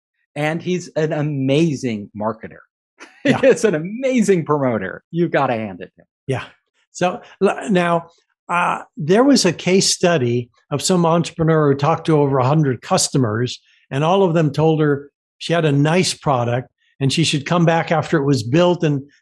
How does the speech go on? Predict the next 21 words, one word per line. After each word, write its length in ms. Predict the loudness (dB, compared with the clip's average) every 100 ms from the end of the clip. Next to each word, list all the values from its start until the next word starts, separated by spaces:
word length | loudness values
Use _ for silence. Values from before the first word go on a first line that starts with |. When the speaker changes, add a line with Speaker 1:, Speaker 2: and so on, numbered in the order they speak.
| -4
Speaker 2:
they'd 180 | -4 -4
try 300 | -2 0 2
it 180 | 2 2
out. 380 | 2 2 0 -6 _ _ _ _ _ _ _ _
Tell 200 | -4 0
me 160 | 2 4
what 200 | 2 2
happened 540 | 0 -2 2 2 2 0 -6 -2
and 120 | 0
Speaker 1:
Yeah, 160 | 0
this 240 | 0 -2 0
Speaker 2:
why. 220 | 0 2
Speaker 1:
was, 60 | 2
this 220 | 2 -2
is 180 | -6 0
somebody 320 | 0 0 0
I 80 | -2
worked 280 | -6 -10 -10
with. 160 | -12 -12 _ _ _ -2
You 100 | -2
know, 240 | -2